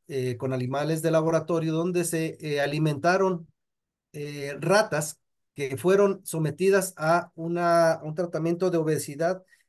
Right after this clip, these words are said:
inducida y que después de ello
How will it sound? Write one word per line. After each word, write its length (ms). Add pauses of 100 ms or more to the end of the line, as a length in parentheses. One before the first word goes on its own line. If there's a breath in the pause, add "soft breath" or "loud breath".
inducida 680 (380)
y 140
que 120
después 440
de 140
ello 320